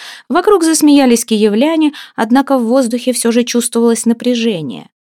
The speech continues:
Кто-то крикнул: «Бей их, Витязь! Покажи диким уграм, что значит нашего князя так называть!»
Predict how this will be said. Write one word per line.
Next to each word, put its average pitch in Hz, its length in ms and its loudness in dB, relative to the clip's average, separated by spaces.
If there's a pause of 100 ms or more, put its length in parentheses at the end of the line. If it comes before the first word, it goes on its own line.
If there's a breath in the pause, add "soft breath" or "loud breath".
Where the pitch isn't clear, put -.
(200)
Кто-то 294 300 0
крикнул: 285 460 4
«Бей 233 420 0
их, 185 300 -6
Витязь! 190 680 -6
Покажи 285 520 -2
диким 180 480 0
уграм, 160 320 -2
что 240 280 -4
значит 151 460 -6
нашего 185 420 -4
князя 214 600 0
так 156 300 -8
называть!» 190 760 -4